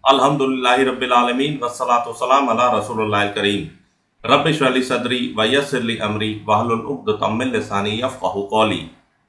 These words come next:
अस्सलामु अलैकुम व रहमतुल्लाहि व बरकातहू। मेरे प्यारे इस्लामी भाई और बहनों,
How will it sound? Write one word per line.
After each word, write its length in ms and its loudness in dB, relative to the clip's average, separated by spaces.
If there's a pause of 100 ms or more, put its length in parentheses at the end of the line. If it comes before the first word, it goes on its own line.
अस्सलामु 540 0
अलैकुम 340 -2
व 120 -2
रहमतुल्लाहि 680 0
व 80 -2
बरकातहू। 600 -2 (920)
मेरे 280 4 (120)
प्यारे 520 6 (320)
इस्लामी 520 2 (380)
भाई 440 4 (220)
और 360 2 (320)
बहनों, 400 0